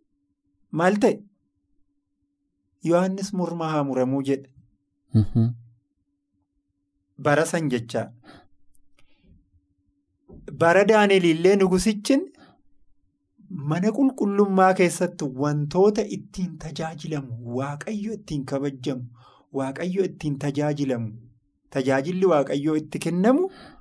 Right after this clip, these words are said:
Speaker 1: waan adda addaatiif, eh,
Speaker 2: Oolche.
Speaker 1: oolche. Kanarraa kaka'ee wanti wayii guddisee barreeffame woolii yookiin girgiddaa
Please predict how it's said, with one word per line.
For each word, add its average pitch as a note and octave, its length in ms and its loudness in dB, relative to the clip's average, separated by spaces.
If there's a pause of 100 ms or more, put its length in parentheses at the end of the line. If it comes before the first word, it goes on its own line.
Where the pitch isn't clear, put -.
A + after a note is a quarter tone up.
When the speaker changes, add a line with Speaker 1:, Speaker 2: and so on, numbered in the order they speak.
(540)
Speaker 1:
waan - 280 -20
adda - 300 -10
addaatiif, C#3 600 -6 (180)
eh, D#3 240 0 (180)
Speaker 2:
Oolche. A#2 500 4
Speaker 1:
oolche. F#3 500 -4 (420)
Kanarraa E3+ 500 0
kaka'ee G#3 460 0 (140)
wanti F3+ 420 -2
wayii F#3 300 0
guddisee G3+ 600 -2
barreeffame D3+ 640 -2 (1400)
woolii D3+ 440 2
yookiin D#3 500 0
girgiddaa C3 600 -6